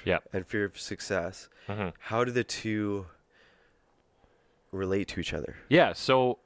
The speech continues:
Speaker 1: for me,
Speaker 2: In
Speaker 1: I
Speaker 2: your humble opinion.
Speaker 1: Yeah, <laughs> in my humblest of opinions. Uh, well, 'cause if you were to, whatever,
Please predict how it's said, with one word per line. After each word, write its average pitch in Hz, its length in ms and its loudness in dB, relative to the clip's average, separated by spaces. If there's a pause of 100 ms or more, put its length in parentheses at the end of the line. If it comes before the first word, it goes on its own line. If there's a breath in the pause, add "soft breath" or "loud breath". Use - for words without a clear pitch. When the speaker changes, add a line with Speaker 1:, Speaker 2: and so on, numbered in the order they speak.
(100)
Speaker 1:
for - 260 0
me, 156 360 0
Speaker 2:
In - 40 -4 (2750)
Speaker 1:
I 120 160 8
Speaker 2:
your 127 160 10
humble 110 260 8
opinion. 90 400 2 (100)
Speaker 1:
Yeah, 107 280 2 (120)
<laughs> - 120 0
in 110 120 0
my 107 200 0
humblest 113 440 -4
of 92 80 -8
opinions. 92 460 -4 (420 loud breath)
Uh, 107 220 8 (520 soft breath)
well, 113 300 4 (680)
'cause 113 220 2
if 113 220 -2
you 120 80 -2
were 113 220 2
to, 101 340 2
whatever, 92 580 0